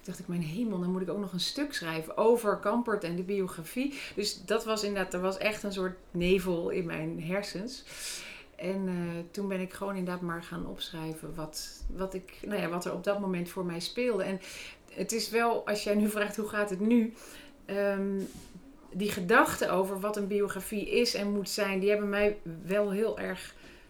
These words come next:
eh, eh, bezig gehouden. Of die heb ik veel gehad de afgelopen drie jaar. Omdat er is een enorme conventie over wat een biografie moet zijn. En ik zag net hier in de kast alweer allerlei, eh,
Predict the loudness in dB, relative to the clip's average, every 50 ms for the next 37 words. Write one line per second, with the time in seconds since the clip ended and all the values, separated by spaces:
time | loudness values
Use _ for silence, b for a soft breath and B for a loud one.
0 | B B -16 -10 -8 -6 -4 -4 -4 -4 -4 -6 -6 -8 -12 -14 -14 -12 -8 -8
1 | -6 -6 -6 -2 -2 0 0 0 0 -2 -6 -6 -4 -2 -2 0 -2 -2 -2 -4
2 | -4 -4 -4 -6 -4 -4 -2 -2 -2 -4 -6 -4 0 0 0 0 -2 -8 -10 -8
3 | -8 -8 -8 -8 -8 -8 -6 -6 -6 -6 -6 -6 -2 0 2 2 2 2 2 0
4 | 0 0 0 0 0 -2 -4 B B B B B B B B -2 -2 0 0 0
5 | 0 0 0 0 2 2 0 0 0 2 2 2 6 6 6 6 6 4 2 0
6 | 0 0 0 -2 -2 -4 -4 -4 -6 -6 -6 -6 -6 -6 -6 -4 -2 0 0 0
7 | -2 -4 -8 -12 -12 -6 -4 -4 -4 -4 -8 -16 -20 -20 -20 -4 2 2 2 2
8 | 2 -2 -2 -2 0 0 0 -2 -2 -2 -2 -2 -4 -4 B B B B B B
9 | B B B -10 -6 -2 0 0 0 0 0 -2 0 0 0 0 2 2 0 -2
10 | -2 0 -2 -2 -2 -2 -6 -6 -6 -6 -4 -6 -6 -4 -4 -4 -2 -2 -2 -2
11 | -4 -4 -4 -4 -6